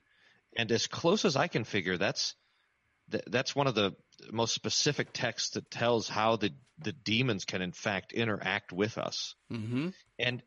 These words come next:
Speaker 1: and what that, if nothing else, that ought to give us a warning that these thoughts, wh-, while we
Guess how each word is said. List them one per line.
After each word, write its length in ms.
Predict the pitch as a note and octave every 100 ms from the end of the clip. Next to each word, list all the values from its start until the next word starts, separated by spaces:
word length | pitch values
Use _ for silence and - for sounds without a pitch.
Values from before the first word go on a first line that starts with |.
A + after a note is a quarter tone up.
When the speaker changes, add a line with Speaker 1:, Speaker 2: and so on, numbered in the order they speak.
| -
Speaker 1:
and 220 | A#2+ A2
what 280 | A#2 - G#2
that, 420 | B2 D#3+ A3+ - -
if 220 | A#2+ -
nothing 340 | D#3+ - -
else, 240 | B2 F2 -
that 160 | A#2+
ought 180 | B2+ A#2
to 60 | G#2+
give 200 | G2+ G2+
us 120 | F#2+
a 40 | F#2
warning 520 | D#2+ A2 F#2 D#2+ D#2 _ _ - _ _
that 340 | G2 F#2+ G2 - _ _ _ _
these 400 | E2 A2 D3 C3+
thoughts, 560 | - A#2+ B2 - - -
wh-, 220 | D#2+ - F#2
while 220 | G2+ G2
we 260 | F#2 A2+